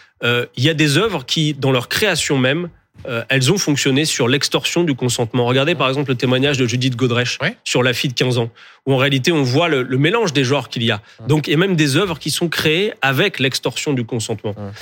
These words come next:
Speaker 1: Donc je pense que sur ces sujets-là, voilà, il faut raison garder et, et je crois que oui, les œuvres doivent être contextualisées dans ce contexte.
Speaker 2: Euh, un mot encore sur, euh, un sujet qui est lié. Cette semaine aura lieu la cérémonie des Césars avec un dispositif de, je cite, non mise en lumière des personnes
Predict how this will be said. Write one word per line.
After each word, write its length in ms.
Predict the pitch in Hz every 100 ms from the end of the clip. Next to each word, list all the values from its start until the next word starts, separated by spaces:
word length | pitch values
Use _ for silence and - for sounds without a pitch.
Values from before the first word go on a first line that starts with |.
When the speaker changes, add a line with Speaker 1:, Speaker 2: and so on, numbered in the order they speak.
| - -
Speaker 1:
Donc 120 | 143
je 60 | 151
pense 220 | 190 190
que 80 | 151
sur 160 | 175
ces 120 | -
sujets-là, 400 | 156 165 143 165
voilà, 220 | 196 151 147
il 80 |
faut 140 | 117 190
raison 260 | 170 139
garder 460 | 139 127 131 160 214 - - - -
et, 500 | 135 139 131 131 127
et 20 |
je 80 | 123
crois 220 | 123 180
que 60 | 175
oui, 100 | 196
les 180 | 147 123
œuvres 80 | 170
doivent 140 | 123
être 140 | 135 -
contextualisées 680 | 135 123 - 143 139 117
dans 100 | 113 110
ce 60 |
contexte. 400 | - 104 104 - -
Speaker 2:
Euh, 80 | 120
un 60 | 156
mot 80 | 185
encore 240 | 165 208
sur, 220 | - 139 117
euh, 200 | 107 104
un 80 | 101
sujet 280 | - 131
qui 160 | 131 120
est 20 |
lié. 320 | 110 123 180 117
Cette 200 | - 110
semaine 200 | 131 147
aura 140 | 107
lieu 100 | 123
la 100 | 139
cérémonie 400 | 110 131 135 170
des 100 | 123
Césars 300 | 120 123 156
avec 160 | 156 123
un 40 | 117
dispositif 560 | 120 135 131 127 202
de, 160 | 156 170
je 140 | 156
cite, 240 | 143 208 180
non 240 | 156 226
mise 180 | 220 165
en 60 | 156
lumière 420 | 147 143 170 202
des 140 | 135
personnes 440 | 127 131 160 180